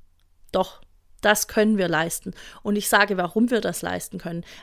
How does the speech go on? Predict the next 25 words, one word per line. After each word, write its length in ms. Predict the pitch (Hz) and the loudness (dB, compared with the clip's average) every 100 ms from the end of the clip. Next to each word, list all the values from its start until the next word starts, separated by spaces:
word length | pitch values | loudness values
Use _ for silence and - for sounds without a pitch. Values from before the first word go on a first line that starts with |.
| - | 4
Weil 240 | 202 208 | 4 6
niemals, 840 | 226 285 349 370 285 233 190 190 240 | 4 4 4 6 8 8 6 0 0
niemals, 560 | 302 392 392 359 - | 2 6 6 6 4
niemals, 440 | 294 302 285 285 269 | 2 4 4 2 2
niemals 440 | 254 208 190 - | 4 4 2 0
alle 280 | - 277 330 | 4 4 4
Kinder 360 | 339 294 269 233 | 0 2 2 0
zur 160 | 214 | -2
gleichen 400 | 196 220 247 277 | 2 4 4 0
Zeit 320 | - 208 208 - | 2 4 4 -2
genau 320 | 180 190 208 | -2 0 0
das 300 | 185 190 - | 0 -2 -4
brauchen. 400 | - 185 185 185 | -2 0 0 -6
Es 100 | - | -6
brauchen 400 | - 196 202 202 | -2 -2 -2 0
nie 240 | 277 311 - - - - | 2 2 0 -10 -2 4
alle 240 | 240 247 | 6 6
Kinder 320 | 240 240 220 | 4 0 2
gleichzeitig 600 | 196 190 202 - 180 185 | 0 -2 -2 -4 -6 -8
Körperkontakt, 760 | - 208 208 202 196 190 190 - | -4 -4 -2 -4 -6 -2 -4 -2
sondern, 340 | 185 190 196 - - - - | -4 -2 -2 -4 -12 -16 -8
wie 140 | 196 | -4
gesagt, 360 | 208 202 196 - | 0 2 2 0
in 100 | 190 | -2
den, 140 | 196 | 0